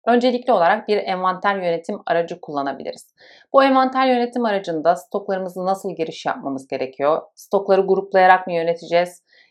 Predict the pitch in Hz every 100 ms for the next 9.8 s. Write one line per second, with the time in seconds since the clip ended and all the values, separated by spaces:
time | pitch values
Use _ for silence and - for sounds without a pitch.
0 | - 185 202 202 196 - _ 202 220 220
1 | 208 196 196 196 190 196 196 185 185 185
2 | 185 - 185 196 214 190 175 170 156 147
3 | - 135 135 - 135 - 165 175 180 190
4 | 180 190 175 - 135 - - 247 262 -
5 | _ - 254 294 254 190 160 - - 202
6 | 202 277 - 202 202 208 208 160 - 139
7 | - - 139 - - 131 127 123 123 135
8 | 123 123 247 285 _ _ _ _ _ -
9 | 269 320 311 - 254 226 277 -